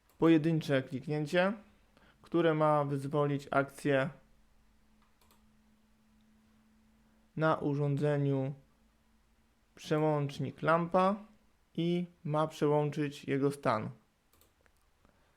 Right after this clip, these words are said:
Podsumowując, stworzyłem nową automatyzację, którą nazwałem J K Proj. Wyzwalaczem jest włącznik lampa,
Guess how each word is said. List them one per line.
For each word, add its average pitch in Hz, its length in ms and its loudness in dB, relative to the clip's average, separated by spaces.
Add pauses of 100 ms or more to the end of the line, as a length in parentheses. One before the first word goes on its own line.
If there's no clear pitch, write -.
(800)
Podsumowując, 160 1040 0 (240)
stworzyłem 160 540 0
nową 151 400 2 (320)
automatyzację, 147 960 2 (640)
którą 170 240 2
nazwałem 143 560 4
J 147 220 0
K 113 140 -4
Proj. 160 480 2 (680)
Wyzwalaczem 160 720 2
jest 135 440 -2 (520)
włącznik 139 960 0
lampa, 147 680 2